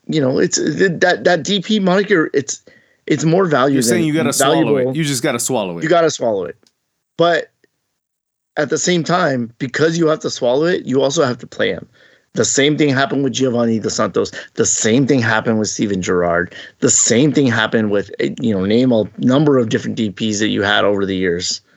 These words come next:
Speaker 1: with the
Speaker 2: I don't
Speaker 1: Galaxy.
Speaker 2: dis-, I don't disagree with
Speaker 1: It's
Speaker 2: anything what you're saying right now. I, I,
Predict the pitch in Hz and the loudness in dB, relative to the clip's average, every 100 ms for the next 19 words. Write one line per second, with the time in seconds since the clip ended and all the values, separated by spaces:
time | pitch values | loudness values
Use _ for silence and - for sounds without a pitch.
0 | _ _ - _ _ - - 120 120 254 | _ _ -20 _ _ -20 0 2 2 2
1 | 190 160 135 - 170 202 185 147 110 123 | 0 0 -4 -2 -2 0 -2 -4 -4 -2
2 | 135 117 170 143 120 113 120 123 107 117 | -2 2 2 2 -2 -4 -4 -4 -4 -4
3 | 98 90 101 87 107 127 110 127 | -6 -6 -8 -4 -4 -4 -6 -6